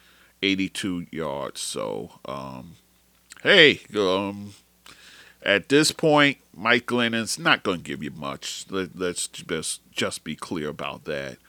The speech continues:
Um, hey, why not start, uh, Jake Fromm and see what you got, you know, um, at this point.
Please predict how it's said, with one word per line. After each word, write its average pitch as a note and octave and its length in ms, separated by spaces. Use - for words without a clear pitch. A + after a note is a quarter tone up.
Um, D2+ 560
hey, F3+ 200
why D3 180
not E3 240
start, - 640
uh, G2+ 200
Jake G#2+ 340
Fromm F2+ 440
and F#2 160
see - 160
what A2+ 240
you G2 60
got, G#2+ 320
you E2+ 160
know, C2+ 200
um, C2+ 640
at D#2+ 160
this G#2+ 200
point. - 420